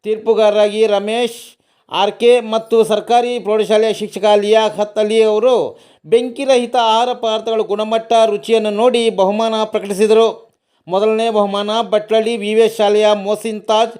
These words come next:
ದ್ವಿತೀಯ ಬಹುಮಾನ ಎಸ್ ರಾಗುಟ್ಟಹಳ್ಳಿ ಜಿ, ಜಿ ಎಚ್ ಪಿ ಎಸ್ ಶಾಲೆಯ ಈಶ್ವರಮ್ಮ, ಮೂರನೇ ಬಹುಮಾನ ನಲಗುಟ್ಲಹಳ್ಳಿ ಜಿ ಎಲ್ ಪಿ ಎಸ್ ಶಾಲೆಯ ಆಂಜಮ್ಮರವರಿಗೆ ನೀಡಲಾಯಿತು.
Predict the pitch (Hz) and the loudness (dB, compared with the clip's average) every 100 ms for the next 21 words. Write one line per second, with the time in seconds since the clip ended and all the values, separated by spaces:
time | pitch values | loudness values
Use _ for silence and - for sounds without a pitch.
0 | - _ - 208 240 277 247 240 226 240 | -20 _ -10 -8 0 0 2 0 0 -2
1 | 233 208 214 220 220 220 220 220 220 214 | -2 0 -2 0 0 0 0 2 2 2
2 | 220 165 202 196 151 202 233 233 - 220 | -2 -4 -4 -4 -2 0 0 0 2 0
3 | - 214 208 202 208 - 214 214 214 226 | 2 0 2 0 -4 -4 -2 -2 0 -2
4 | 226 - - - 196 254 269 277 240 240 | -4 -10 -20 -12 0 0 2 0 2 0
5 | 233 240 233 226 208 214 233 233 226 220 | 0 -2 -2 -2 -2 -2 -2 0 0 0
6 | 220 170 220 226 226 220 220 214 - 214 | -4 0 2 2 -2 0 2 2 -2 0
7 | 208 214 240 208 127 - _ - 233 254 | 2 4 4 2 -2 -12 _ -4 -4 0
8 | 262 240 226 214 214 202 208 202 220 214 | 0 2 0 2 0 0 0 2 2 2
9 | 220 214 233 226 - _ | 0 0 0 0 -6 _